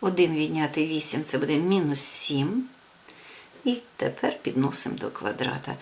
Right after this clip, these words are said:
Мінус сім до квадрата — це буде плюс сорок дев'ять, тому що мінус на мінус дає плюс. Сім у сім — сорок дев'ять. Завдання В. Три, е, дванадцять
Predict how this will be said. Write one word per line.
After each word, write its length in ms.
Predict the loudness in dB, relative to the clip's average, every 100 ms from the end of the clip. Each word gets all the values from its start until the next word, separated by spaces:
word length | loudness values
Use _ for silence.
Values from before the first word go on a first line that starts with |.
| -12 -18 -12 -2
Мінус 300 | 2 2 4
сім 340 | 2 2 0
до 100 | -2
квадрата — 560 | -2 0 2 0 0 0
це 140 | 0
буде 180 | 0 -2
плюс 300 | -2 -4 -2
сорок 360 | -2 0 -2 -4
дев'ять, 480 | -2 0 -2 -6
тому 260 | -8 -8 -4
що 200 | -4 -4
мінус 380 | -6 -4 -4 -2
на 40 |
мінус 300 | 0 0 0
дає 180 | -4 -10
плюс. 360 | -10 -8 -8 -10 -18 -20 -20 -20 -20 -20 -20 -14 -2
Сім 360 | -2 0 -4
у 40 | -2
сім — 440 | 0 2 2 2 -2
сорок 360 | -6 -4 -4 -6 -10
дев'ять. 600 | -12 -12 -14 -10 -8 -8 -12 -20 -20 -20 -20 -20 -20 -20 -20 -20 -20 -20 -20 -20 -20 -20 -10
Завдання 680 | -4 0 2 4 4 6 4
В. 200 | 2 -4 -6 -10 -20 -20 -20 -20 -20 -20 -20 -20 -20 -20 -20 -20 -20 -20 -20 -20 -20 -20 -20 -20 -20 -20 -20 -6
Три, 220 | 0 2 6
е, 200 | 6 6
дванадцять 1200 | 2 4 6 6 2 -2 -2 0 -2 -4 -10